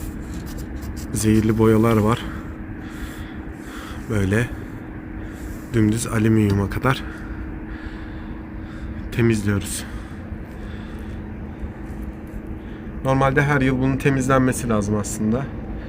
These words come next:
Temizlenip ya hiç, e, zehirli boya atmadan, e, direkt bu şekilde kullanacaksınız.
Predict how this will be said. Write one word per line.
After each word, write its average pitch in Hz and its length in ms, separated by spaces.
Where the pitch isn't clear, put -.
Temizlenip 117 480
ya 131 240
hiç, - 380
e, 117 320
zehirli 120 360
boya 120 240
atmadan, 117 460
e, - 1700
direkt 110 300
bu 113 40
şekilde 104 440
kullanacaksınız. 104 920